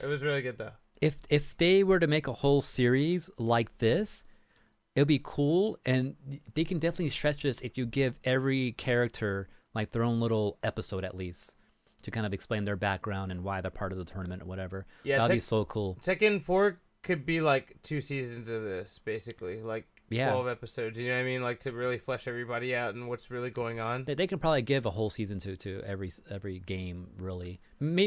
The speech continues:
Speaker 2: maybe
Speaker 1: I, three needed, I feel like three could have been stretched a little, just
Speaker 2: Yeah,
Speaker 1: from
Speaker 2: three
Speaker 1: how fast
Speaker 2: can.
Speaker 1: they're going,
Speaker 2: Yeah.
Speaker 1: as for,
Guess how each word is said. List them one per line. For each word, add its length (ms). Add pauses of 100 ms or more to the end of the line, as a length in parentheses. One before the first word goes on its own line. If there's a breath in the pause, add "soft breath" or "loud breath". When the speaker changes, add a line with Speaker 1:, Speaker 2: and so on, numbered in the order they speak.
Speaker 2:
maybe 240
Speaker 1:
I, 320
three 240
needed, 320
I 80
feel 160
like 120
three 180
could 120
have 100
been 120
stretched 400
a 60
little, 140 (220 soft breath)
just 160
Speaker 2:
Yeah, 100
Speaker 1:
from 100
Speaker 2:
three 100
Speaker 1:
how 60
fast 240
Speaker 2:
can. 80
Speaker 1:
they're 160
going, 420
Speaker 2:
Yeah. 140
Speaker 1:
as 180
for, 240